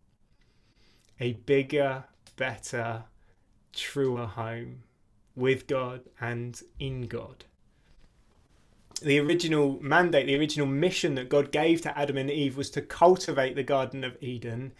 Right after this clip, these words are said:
to continue to build their home, to grow it, to expand it until it was in a,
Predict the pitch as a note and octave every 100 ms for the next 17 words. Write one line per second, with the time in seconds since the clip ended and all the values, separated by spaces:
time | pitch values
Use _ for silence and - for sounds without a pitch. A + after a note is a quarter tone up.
0 | - - - - - _ _ _ _ -
1 | D3+ D3+ D3 - G3 G#3+ F#3 F3 D#3+ D3
2 | - E3+ E3 D#3 D3+ E3 E3+ D3 - B2
3 | C3+ E3+ F3 D3+ - E3+ D#3 D#3+ - -
4 | E3+ E3+ C#3+ C3+ C#3 C#3 - F3+ E3+ D3+
5 | D#3 D3+ D3